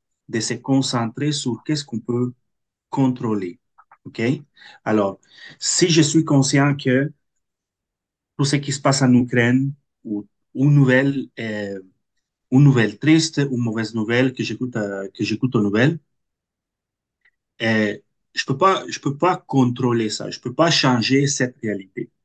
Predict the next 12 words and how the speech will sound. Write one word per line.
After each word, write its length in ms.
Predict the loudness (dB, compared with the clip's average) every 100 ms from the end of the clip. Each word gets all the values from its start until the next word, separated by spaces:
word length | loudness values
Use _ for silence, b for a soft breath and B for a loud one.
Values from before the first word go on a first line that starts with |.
| _ _ _ -2
Qu'est-ce 180 | 0 2
que 120 | 0
je 100 | 2
peux 120 | 0
contrôler ? 720 | 0 -2 0 0 0 0 -4 -10 _ _ _ _ _ _ -10
C'est 480 | -2 2 4 2 -6 _ _
de 480 | -4 -2 -2 -4 -10 _ _
devenir 340 | -10 -2 2 4
un 80 | 4
bon 160 | 0
citoyen, 680 | -4 -6 -6 -6 -4 -4 -4 -8 _ _ _ b b b _
de 460 | 0 2 2 -2